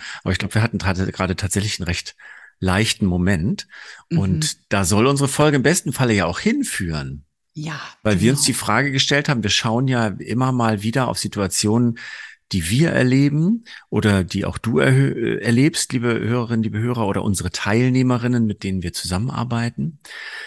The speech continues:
Speaker 1: ähm, die, äh, anstrengend sind und die frustrierend sind, ähm, die, die uns beschäftigen. Ähm, wir haben zuletzt viel gesprochen, zum Beispiel über hohe Auslastung, ne? Was ist, wenn so ein Team komplett ausgelastet ist und wenn man aus dieser Auslastungsphase nicht rauskommt? Äh,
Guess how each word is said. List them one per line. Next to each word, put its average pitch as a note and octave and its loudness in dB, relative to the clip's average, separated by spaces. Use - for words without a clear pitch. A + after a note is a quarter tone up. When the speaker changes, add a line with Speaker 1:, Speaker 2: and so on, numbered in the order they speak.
Speaker 1:
ähm, G#2+ 4
die, C3+ 2
äh, A#2 -12
anstrengend F2 0
sind E2 -4
und F#2+ -2
die F#2+ 0
frustrierend C#3 0
sind, A#2 0
ähm, G#2+ -2
die, - -14
die B2 -2
uns B2+ 0
beschäftigen. E2+ -2
Ähm, G3+ -12
wir - -4
haben G2+ 4
zuletzt G2+ 0
viel G2 0
gesprochen, F#2 0
zum - -4
Beispiel F#2 0
über E2+ 0
hohe G#2 4
Auslastung, G#2+ 2
ne? A#2 2
Was G2+ 0
ist, - -6
wenn G#2+ 0
so C#2+ -6
ein B1+ -6
Team C#3 -2
komplett A#2 -2
ausgelastet A2 0
ist G2 -4
und G#2 -4
wenn G#2+ 0
man A2 2
aus G#2 0
dieser G#2 -2
Auslastungsphase A2 0
nicht G#2+ -2
rauskommt? A2 0
Äh, - -8